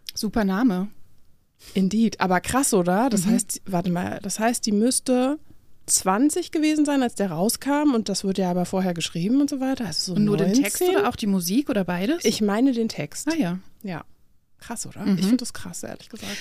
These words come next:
Speaker 1: Ja, aber, ähm, hab ich jetzt nicht auf meiner Playlist, bring ich vielleicht beim nächsten Mal mit. Mein Kind und ich hören gerade eine Rapperin, die vierzehn ist.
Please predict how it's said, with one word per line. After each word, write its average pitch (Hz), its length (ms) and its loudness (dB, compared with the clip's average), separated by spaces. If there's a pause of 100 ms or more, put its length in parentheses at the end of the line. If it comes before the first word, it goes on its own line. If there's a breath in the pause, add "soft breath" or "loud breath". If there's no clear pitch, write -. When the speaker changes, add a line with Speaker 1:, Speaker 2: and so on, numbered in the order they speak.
(100)
Speaker 1:
Ja, 202 260 2
aber, 190 340 2
ähm, 185 520 2
hab 208 120 0
ich - 80 -2
jetzt 202 140 0
nicht 240 160 2
auf 214 80 -2
meiner 190 160 2
Playlist, 196 460 0
bring 190 120 0
ich 202 120 0
vielleicht 185 180 -2
beim 185 140 2
nächsten 214 240 2
Mal 190 120 2
mit. 180 440 0
Mein 180 300 2
Kind 220 180 0
und 214 120 0
ich - 180 -2
hören 190 200 0
gerade 185 560 0
eine 180 340 2
Rapperin, 220 500 2
die 180 180 0
vierzehn 220 560 0
ist. - 420 -2